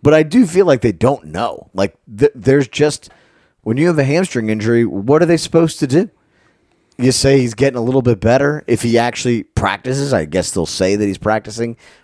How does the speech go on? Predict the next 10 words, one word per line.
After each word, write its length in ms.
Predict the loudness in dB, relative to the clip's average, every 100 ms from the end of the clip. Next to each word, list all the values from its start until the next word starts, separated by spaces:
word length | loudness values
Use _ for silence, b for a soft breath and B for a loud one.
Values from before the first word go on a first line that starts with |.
| _
but 100 | 0
he's 140 | 0
not 200 | 0 -2
doing 300 | 0 0 0
anything. 480 | -8 -10 -10 -10 -10 B B B _
And 220 | -2 0
now 260 | 0 0 2
we 80 | 2
got 220 | 2 0
In-, 180 | -2